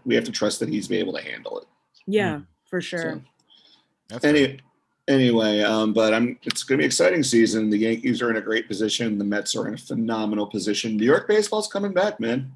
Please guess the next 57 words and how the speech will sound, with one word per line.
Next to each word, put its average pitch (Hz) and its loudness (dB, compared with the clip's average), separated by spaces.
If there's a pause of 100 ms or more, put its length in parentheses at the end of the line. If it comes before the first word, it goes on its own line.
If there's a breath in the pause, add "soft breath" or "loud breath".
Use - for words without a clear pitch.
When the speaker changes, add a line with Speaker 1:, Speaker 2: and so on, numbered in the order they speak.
Speaker 1:
Can't - -2
Speaker 2:
Yeah, 131 0
Speaker 1:
wait. 160 6
Speaker 2:
it's, - -2
it's 190 -14
Speaker 3:
It 180 -8
Speaker 2:
really - -6
Speaker 3:
really 127 -6
Speaker 2:
great 127 -2
to 123 -4
Speaker 3:
is. 113 -8
Speaker 2:
see, 165 -12 (160)
for 170 -14
sure. 170 -14
Speaker 3:
I 113 -10
think 156 -2
this 151 -4
is 147 -10
one 143 -2
of 131 -6
the, 123 -2 (240)
this 117 -16
is, 127 -16
it's 127 -10
always 165 -6
good 123 -10
Speaker 2:
Mm-hmm. 110 -18
Speaker 3:
when 110 -10 (720)
I 110 -12
f-, - -20
when 117 -8
you 113 -8
have 107 -6 (140)
both 110 -4
New 107 -8
York 107 -6
teams 98 -12 (920)
in 131 -10
a, 127 -8
in 127 -8
a 120 -8
sense, 120 -12
like, 101 -4
not 127 -4
peaking 123 -10
at 147 -6
the 131 -18
same 156 -12
time, 147 -8
or, 113 -6
but, 101 -14 (160)
but 104 -10
are 90 -14
going 120 -10
into 113 -12
the 104 -16
season 107 -14